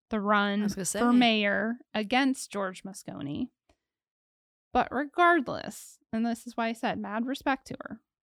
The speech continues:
Speaker 1: she still decided that she would keep everyone he had appointed in, in their positions,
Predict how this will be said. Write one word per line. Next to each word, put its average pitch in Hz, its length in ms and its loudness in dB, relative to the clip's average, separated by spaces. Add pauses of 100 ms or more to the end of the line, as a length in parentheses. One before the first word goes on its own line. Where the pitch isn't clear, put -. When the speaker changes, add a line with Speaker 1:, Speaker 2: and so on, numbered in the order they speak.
(480)
Speaker 1:
she - 240 -4
still 285 400 0
decided 208 640 0
that 175 160 -4
she - 180 -4
would 233 200 -4
keep 233 280 -6 (120)
everyone 254 580 2
he 247 220 -2
had 262 180 -2
appointed 202 680 -4
in, 202 280 -6 (100)
in 208 160 -4
their 214 160 0
positions, 202 800 -6